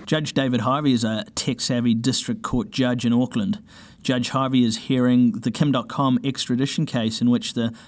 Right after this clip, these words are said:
Mega Upload founder may face serious charges in the U S for allegedly hosting and profiting from illegal trade in copyrighted material, such as movies and music.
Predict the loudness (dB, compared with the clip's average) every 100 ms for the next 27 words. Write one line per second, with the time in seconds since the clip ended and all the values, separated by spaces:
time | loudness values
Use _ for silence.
0 | -4 0 0 0 -2 -2 -2 -2 -2 2
1 | 4 4 2 0 -2 -2 0 0 0 2
2 | 0 -2 -4 -2 0 0 0 0 2 2
3 | 2 0 -4 -6 -12 -20 -20 -8 -2 -2
4 | -2 -2 -2 0 0 -2 -2 0 0 -2
5 | -4 -2 -4 -2 -2 -2 0 0 0 0
6 | 0 0 0 0 0 -2 -2 -2 0 0
7 | 0 0 -4 -4 -2 -2 0 0 0 -2
8 | -2 -2 -2 -4 -4 -6 -6 -10 -18 -4
9 | 2 2 4 2 2 0 -2 0 0 -2
10 | -8